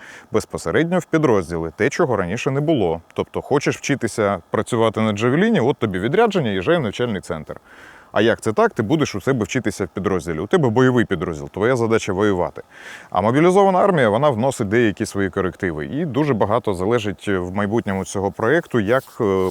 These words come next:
правильно ми спрацюємо. Е, це і від нас залежить, як ми будемо комунікувати з владою, е, з місцевими органами. Тому що треба поширювати це не лише сер-, серед силових структур, це треба поширювати і серед гуртків військово-патріотичного виховання,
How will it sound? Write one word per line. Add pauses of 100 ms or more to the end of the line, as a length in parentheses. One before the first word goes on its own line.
правильно
ми
спрацюємо.
Е,
це
і
від
нас
залежить,
як
ми
будемо
комунікувати
з
владою, (440)
е,
з
місцевими
органами.
Тому
що
треба
поширювати
це
не
лише
сер-,
серед
силових
структур,
це
треба
поширювати
і
серед
гуртків
військово-патріотичного
виховання,